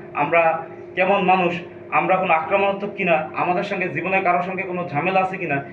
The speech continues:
এ সম্বন্ধে আপনারা সবাই অবগত। কিন্তু আমার দুঃখ একটাই,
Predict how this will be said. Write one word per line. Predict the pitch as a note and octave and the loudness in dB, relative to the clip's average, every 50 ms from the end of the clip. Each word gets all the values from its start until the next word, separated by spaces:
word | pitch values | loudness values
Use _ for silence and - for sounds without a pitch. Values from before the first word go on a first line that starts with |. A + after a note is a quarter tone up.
| - - - - - | -16 -16 -16 -14 -12
এ | - | -10
সম্বন্ধে | - - G#3+ G#3+ G#3+ A3 A3 G3+ | -2 -2 0 2 2 4 4 4
আপনারা | - - G#3 G3+ G3+ | 4 4 2 2 2
সবাই | G3+ - F3+ F3+ F#3 G3 G3 F#3 | 0 0 0 2 4 4 4 4
অবগত। | E3 E3 E3+ D#3 D3+ C#3 C3 A#2 A2 - - - - - - - - - | 4 4 4 2 2 -2 -2 -6 -8 -10 -12 -16 -16 -16 -16 -16 -10 -8
কিন্তু | E3+ E3 - | -4 0 4
আমার | E3 F3+ G#3 A3 A3 A3+ A3 | 4 4 6 6 4 4 4
দুঃখ | A3+ A3+ - - A#3 | 0 -2 -2 2 2
একটাই, | A3+ G#3+ A3 - - A#3+ G3+ F#3+ - - | 2 2 2 2 2 2 2 2 0 -2